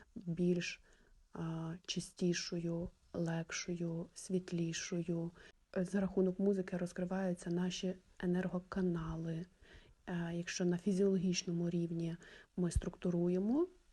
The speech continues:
себе, та, на клітинному рівні, то ще й разом з цим іде розширення тіла, іде розкриття тіла, розгладжуються всі на-, затиски. І, відповідно, якщо йде розгладження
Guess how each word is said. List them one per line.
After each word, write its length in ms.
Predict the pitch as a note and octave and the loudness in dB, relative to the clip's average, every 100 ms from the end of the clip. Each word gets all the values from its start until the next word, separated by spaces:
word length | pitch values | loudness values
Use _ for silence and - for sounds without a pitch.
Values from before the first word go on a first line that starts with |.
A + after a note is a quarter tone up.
| _ | _
себе, 460 | - C4+ B3+ C#4 D4 | -6 -2 2 2 0
та, 140 | A3 | 0
на 140 | A#3 | 0
клітинному 640 | G3+ F3 - E3+ E3+ F3+ G3+ | 0 -2 -2 -2 0 2 2
рівні, 320 | B3 D#4 D#4 | 4 4 4
то 140 | - | 0
ще 360 | F3+ - G3+ F#3+ | -4 -2 0 0
й 100 | F#3 - | -2 -2
разом 480 | F3+ F3+ F3 E3+ | 0 0 0 -2
з 60 | F3+ | -2
цим 320 | - A#3 D#4+ - - - - - | -2 6 6 4 -6 -16 -18 -4
іде 400 | F#3+ E3 F#3+ G3 F#3+ | 0 2 2 0 -2
розширення 880 | F#3 F#3 - - F#3 F3+ F3 E3+ E3+ | -2 -2 -2 0 2 4 2 0 -2
тіла, 480 | - F3+ E3 E3 E3+ | -4 -4 -2 -2 -4
іде 280 | F3+ E3+ E3+ | -4 -2 -2
розкриття 760 | F3 - F3+ F3 - D#3+ D#3+ E3 | -2 -4 -6 -6 -4 -6 -6 -8
тіла, 440 | - E3+ E3+ E3+ F3 | -4 -4 -2 -4 -2
розгладжуються 720 | F3 F3+ F#3 F3+ F3+ F3 F3+ | -2 0 0 0 -2 -2 -6
всі 200 | - F#3 | -2 2
на-, 220 | E3+ E3 - | 2 0 -2
затиски. 920 | F3 F3+ F3 E3+ - F3 - F3 E3 E3+ - - - - - F3+ - | 0 2 2 -2 -4 -8 -6 -4 -4 -6 -14 -16 -16 -18 -8 -6 0
І, 140 | F3+ | 2
відповідно, 640 | F3+ F3+ G3 F#3 F3+ E3+ | 2 2 4 4 4 0
якщо 340 | E3+ E3+ - F3+ | -2 -6 -2 0
йде 220 | E3+ E3+ | 0 0
розгладження 1000 | F3 E3+ F3 F3 E3+ E3 E3+ E3 E3 | 0 0 0 0 0 -2 -4 -2 -4